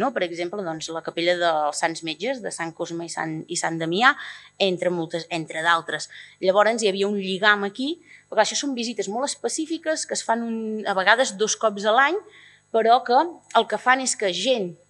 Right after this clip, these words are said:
que és de la ciutat, major-, majoritàriament de Barcelona, vinguin a la catedral a fer un tipus de visita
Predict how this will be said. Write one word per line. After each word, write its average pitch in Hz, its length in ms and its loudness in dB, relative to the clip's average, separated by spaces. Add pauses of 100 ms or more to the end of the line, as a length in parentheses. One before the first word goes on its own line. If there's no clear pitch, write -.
(180)
que 185 100 0
és 185 140 -6
de 226 80 2
la 220 100 2
ciutat, 240 540 -2
major-, 185 400 -4
majoritàriament 202 640 2
de 190 80 6
Barcelona, 240 640 4 (600)
vinguin 226 400 0
a 202 80 4
la 202 120 4
catedral 247 440 2
a - 60 -10
fer 214 100 -6
un 202 160 -4
tipus 214 300 -6
de 220 100 2
visita 220 380 0